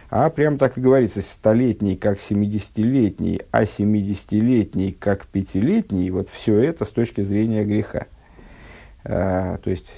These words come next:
семидесятилетний безгрешен как пяти-, как пятилетний, а столетний безгрешен как семидесятилетний.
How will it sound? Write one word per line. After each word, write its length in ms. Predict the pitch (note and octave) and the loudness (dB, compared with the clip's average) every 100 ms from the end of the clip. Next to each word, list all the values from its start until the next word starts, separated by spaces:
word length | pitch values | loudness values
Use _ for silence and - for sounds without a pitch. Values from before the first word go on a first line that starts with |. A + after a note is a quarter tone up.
| - | -8
семидесятилетний 840 | F#2+ F#2+ F#2 A#2 G#2+ F2+ F#2 F#2 - - - - | -4 -4 -4 -2 -2 -2 -4 -6 -8 -20 -16 -2
безгрешен 580 | G2 G2 G#2+ F#2 F#2+ | 0 2 0 0 -2
как 200 | F#2+ F2+ | -4 -6
пяти-, 440 | - G#2 G3+ G3+ - | -4 -2 0 0 -4
как 180 | - G2 | -4 -6
пятилетний, 760 | - G2+ - B2 A3 A3+ F#2 F2+ - - - - - | -2 -2 0 0 0 -2 -4 -6 -12 -20 -20 -16 -10
а 420 | - F2 F2 F2+ | -6 -2 -2 -4
столетний 760 | - F2+ C3 F#3+ E3+ D3+ D#3 D#3+ | -2 0 2 0 -2 -4 -4 -6
безгрешен 680 | G2+ G2+ G2 A2 C3 B2+ A#2 | -4 -2 0 -2 -2 -4 -4
как 180 | G#2+ | -8
семидесятилетний. 720 | - G#2+ G#2+ G#2 G2+ - - | -6 -6 -4 -4 -4 -4 -6